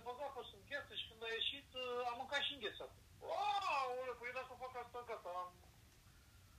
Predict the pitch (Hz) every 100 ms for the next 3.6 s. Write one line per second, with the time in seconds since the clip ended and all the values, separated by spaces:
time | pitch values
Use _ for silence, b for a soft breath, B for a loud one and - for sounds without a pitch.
0 | - - - - - - - 185 202 196
1 | 208 233 240 233 220 220 214 185 226 233
2 | - 233 - 262 262 247 233 208 190 180
3 | - 185 196 220 208 220